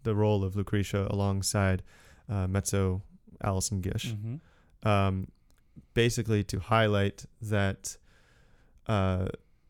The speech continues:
Speaker 1: oftentimes in the deaf community, there are many people that just feel their voices are being stifled. Um, folks with disabilities in general,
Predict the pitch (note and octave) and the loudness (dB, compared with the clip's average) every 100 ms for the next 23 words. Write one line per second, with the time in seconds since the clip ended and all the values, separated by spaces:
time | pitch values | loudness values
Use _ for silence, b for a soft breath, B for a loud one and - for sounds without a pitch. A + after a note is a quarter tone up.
0 | _ _ _ _ _ - A#2 - G2+ G2 | _ _ _ _ _ -2 0 0 -2 -4
1 | - _ - G#2+ G2+ G2+ - A2 G2 F#2+ | -10 _ 0 2 2 0 -2 0 0 -2
2 | F#2+ - _ _ _ _ _ _ _ _ | -6 -12 _ _ _ _ _ _ _ _
3 | _ A#2+ A2+ - A2 G#2 G#2 G2 F#2+ F#2+ | _ 2 2 2 -2 -2 0 0 0 0
4 | F#2+ - - - A2 G#2+ G#2+ G2+ A2 G#2 | -2 -6 -14 -10 -2 2 2 0 -2 -2
5 | G2+ G2+ - G2+ - - A2+ G#2 F#2+ B | -2 -4 -4 -4 -6 -2 0 2 0 B
6 | B - A#2 G2 G2+ G2 G2 F#2+ F#2 - | B -4 -2 2 0 0 -2 0 -2 0
7 | A2 G#2 G#2+ G#2 A2+ b b b - G2+ | 2 2 2 -2 -4 b b b -4 -2
8 | F#2+ F#2+ - - F#2 - - B2 G#2+ G#2+ | -2 -4 -10 -18 -18 -20 -2 0 0 0
9 | G2+ - G#2 G2+ F#2+ G2 G2+ A2+ A#2 G2 | -2 -2 0 0 -2 -2 0 2 2 2
10 | F#2+ | -2